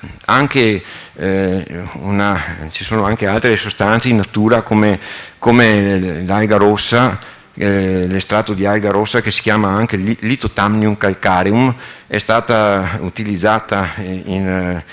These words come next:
eh, in soluzione, è ri-, è ricca di minerali e anche di enzimi,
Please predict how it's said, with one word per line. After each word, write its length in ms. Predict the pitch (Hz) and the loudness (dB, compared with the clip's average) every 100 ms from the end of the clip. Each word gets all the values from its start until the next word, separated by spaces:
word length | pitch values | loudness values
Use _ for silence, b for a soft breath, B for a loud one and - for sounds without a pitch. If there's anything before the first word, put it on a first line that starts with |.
| B B | B B
eh, 60 | - | -10
in 720 | 90 90 85 82 80 78 90 85 | -6 -6 -6 -6 -8 -6 -6 -6
soluzione, 580 | - 95 90 107 110 | -4 -4 0 2 4
è 80 | 107 | 2
ri-, 100 | 107 | 0
è 120 | - | 2
ricca 320 | 110 123 - 107 | 0 0 0 0
di 240 | 98 98 | 0 0
minerali 640 | 101 110 98 101 113 113 101 | 0 0 0 0 0 0 0
e 60 | |
anche 340 | 101 117 113 101 | 2 0 -2 -2
di 500 | 95 95 92 82 82 | -2 -2 -4 -8 -2
enzimi, 760 | 98 104 107 113 95 104 127 | 2 4 4 4 4 4 2